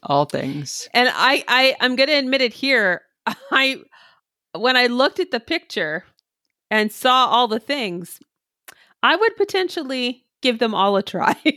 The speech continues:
Speaker 2: <laughs>
Speaker 1: I, I would not. I would not, right? I tr-
Speaker 2: Uh.
Speaker 1: the one, only one I really, I would keep for sure is the cinnamon buns.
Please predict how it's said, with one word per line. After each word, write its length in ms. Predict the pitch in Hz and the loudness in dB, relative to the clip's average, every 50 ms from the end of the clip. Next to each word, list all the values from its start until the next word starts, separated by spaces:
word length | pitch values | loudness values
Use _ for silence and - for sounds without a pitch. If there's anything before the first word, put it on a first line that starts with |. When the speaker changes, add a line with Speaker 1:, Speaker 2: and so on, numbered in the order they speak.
| - | -4
Speaker 2:
<laughs> 240 | _ _ _ _ - | _ _ _ _ -2
Speaker 1:
I, 200 | 165 190 240 285 | 0 2 2 2
I 680 | 277 220 180 - - 175 185 185 160 127 147 185 202 226 | 2 -2 -6 -8 -6 -6 -4 -2 0 2 4 4 4 4
would 180 | 220 214 233 | 2 0 -2
not. 320 | 202 240 240 220 165 151 - _ _ - 185 143 _ _ _ _ _ _ - - _ _ | 0 0 0 0 0 -2 -6 _ _ -20 -20 -20 _ _ _ _ _ _ -20 -20 _ _
I 120 | - 160 165 | -14 -12 -10
would 160 | 160 185 180 | -10 -8 -6
not, 300 | 196 185 175 147 131 - - | -4 -4 -4 -4 -6 -8 -6
right? 240 | 156 156 175 190 190 - - - - - | -4 -4 -4 -4 -6 -8 -8 -8 -4 0
I 200 | 170 185 202 214 220 202 202 208 202 202 202 | 2 4 4 4 2 2 2 0 0 0 0
tr- 80 | 196 196 | 0 0
Speaker 2:
Uh. 180 | 190 - 190 | 0 0 0
Speaker 1:
the 140 | 185 202 214 | 2 2 4
one, 200 | 220 240 254 269 | 4 4 4 2
only 320 | 262 220 233 247 269 285 285 | 2 2 0 0 0 -2 -2
one 160 | 269 269 254 | -2 -2 0
I 80 | 233 202 | 0 -2
really, 720 | 190 170 185 220 240 247 247 254 233 220 185 - - - - - - - - | -2 -4 -6 -8 -6 -6 -6 -8 -8 -10 -14 -18 -20 -20 -20 -18 -18 -12 -4
I 120 | - 180 196 | 0 2 4
would 180 | 196 202 170 - | 4 2 2 0
keep 320 | - - 240 240 240 - - - - 190 | -2 0 2 2 0 -2 -6 -12 -10 -6
for 120 | - 202 190 | -2 -2 -2
sure 240 | - - - 202 208 | 0 0 2 2 2
is 120 | 202 190 | 2 0
the 100 | - 170 | -4 -10
cinnamon 480 | 156 - - 214 208 208 208 208 214 208 | -10 -4 0 0 2 2 2 2 2 2
buns. 680 | 190 202 208 220 233 254 262 262 254 - - - _ | 4 4 4 2 0 -2 -6 -8 -10 -14 -20 -20 _